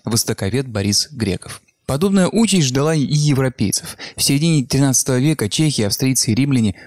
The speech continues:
уже пережили несколько попыток вторжения монголов, которые неожиданно прекратили военные нападки и взяли тайм-аут. Но напуганные угрозой с востока, европейцы начали спешно отправлять парламентёров к чужеземному хану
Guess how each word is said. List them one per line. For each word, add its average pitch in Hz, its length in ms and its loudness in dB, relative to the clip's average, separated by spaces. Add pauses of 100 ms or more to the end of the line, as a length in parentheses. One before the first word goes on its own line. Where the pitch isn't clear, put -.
уже 131 220 0
пережили 127 460 2
несколько 120 320 0
попыток 107 340 -4
вторжения 113 520 0
монголов, 127 480 0 (200)
которые 156 300 0
неожиданно 131 400 0
прекратили 117 480 -2
военные 113 420 0
нападки 117 440 -4
и - 180 -8
взяли 110 340 0
тайм-аут. 104 840 -4 (280)
Но 190 80 2
напуганные 170 520 2
угрозой 135 400 0
с - 80 -2
востока, 160 440 -2
европейцы 120 520 0
начали 113 280 0
спешно 135 440 -2
отправлять 110 420 -2 (240)
парламентёров 131 800 0 (160)
к - 80 -12
чужеземному 117 640 0
хану 151 460 -2